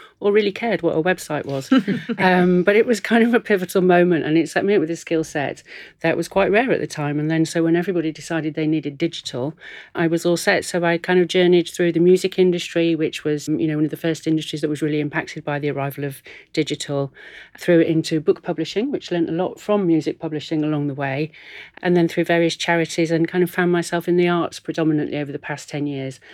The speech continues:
Speaker 1: I was a digital director at Tate, which was an immense privilege, for six years, and then I took some time out and worked in the cosmetics industry for a brief time to reacquaint myself with the commercial world. And then for the past three years, I've been Chief Operating Officer for the National Portrait Gallery.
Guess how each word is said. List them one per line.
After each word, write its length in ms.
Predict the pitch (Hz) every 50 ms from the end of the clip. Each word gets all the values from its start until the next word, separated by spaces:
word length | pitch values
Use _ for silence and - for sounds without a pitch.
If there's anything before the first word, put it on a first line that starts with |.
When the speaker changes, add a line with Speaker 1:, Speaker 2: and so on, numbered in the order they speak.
| - - - _
Speaker 1:
I 80 | - 151
was 260 | 151 151 147 - - -
a 280 | - 160 156 151 147 151
digital 320 | 143 170 160 - - - 165
director 500 | 160 156 151 151 151 - - - - - -
at 160 | 156 - - -
Tate, 360 | - 165 165 180 180 - -
which 280 | - 165 156 - -
was 160 | - 156 147 156
an 80 | 143
immense 260 | 147 147 151 156 156
privilege, 540 | - - - 143 135 135 139 147 156 - - - - - - - _ _
for 280 | _ 151 151 147 147 -
six 360 | - - 165 - - - -
years, 320 | 151 147 147 151 160 -
and 160 | - - 156
then 120 | 156 156 156
I 220 | 156 156 156 156
took 220 | 156 - - 185 -
some 140 | - 175
time 280 | 165 - - 165 160 165
out 240 | 175 208 226 214 - _ -
and 160 | 165 170 165
worked 240 | 165 170 - - -
in 120 | 175 170
the 260 | 165 165 165 160 160 - -
cosmetics 600 | - 160 - 185 202 240 - - 254 - - -
industry 440 | 196 190 180 170 - - - 180 214
for 140 | - - 190
a 40 |
brief 300 | 170 - 175 170 170 -
time 340 | - - 170 160 165 190 226 226
to 220 | - - 170 165
reacquaint 400 | 160 170 175 165 - - 175 170
myself 380 | - 170 160 - - 170 156 -
with 140 | 165 160 151
the 60 | -
commercial 440 | - - 185 190 190 175 - - 165 156
world. 280 | 151 156 170 214 - - - - - - - - - -
And 140 | 175 185 196
then 220 | 196 196 190 190
for 120 | 185 - 196
the 100 | 190 -
past 240 | - 208 190 -
three 180 | - - 202 196
years, 260 | 190 185 180 180 170 170
I've 100 | 165 -
been 160 | 170 165 156
Chief 240 | - - 175 - 170
Operating 400 | 160 - - 160 151 - - 147
Officer 300 | 139 - - - 147 139
for 100 | - 143
the 80 | 143
National 280 | 143 143 135 - - 147
Portrait 440 | - - 156 - - - 151 - -
Gallery. 460 | - 139 135 135 135 135 135 139 139